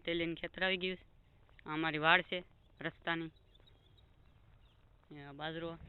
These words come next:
અમારા મિત્રનો બાજરો છે. બાજરો કેવો લાગ્યો? લાઈક કરી દેજો ને કમેન્ટમાં કરી દેજો, કમેન્ટ પણ કરજો સારો એવો.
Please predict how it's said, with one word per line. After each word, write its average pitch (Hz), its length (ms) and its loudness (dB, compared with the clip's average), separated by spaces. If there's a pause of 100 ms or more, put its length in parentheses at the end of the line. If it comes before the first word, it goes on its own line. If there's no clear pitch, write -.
(2000)
અમારા 160 280 -10
મિત્રનો 180 420 -6
બાજરો 180 360 -2
છે. 190 60 -6 (1600)
બાજરો 156 340 -8
કેવો 185 240 -4
લાગ્યો? 170 280 -4 (280)
લાઈક 170 200 -6
કરી 170 180 -14
દેજો 160 200 -10 (440)
ને 156 80 -8 (100)
કમેન્ટમાં 160 400 -6
કરી 156 160 -8
દેજો, 165 140 -4 (800)
કમેન્ટ 170 280 -6
પણ 175 180 -8
કરજો 175 260 -8 (180)
સારો 180 200 -2 (140)
એવો. 185 140 -4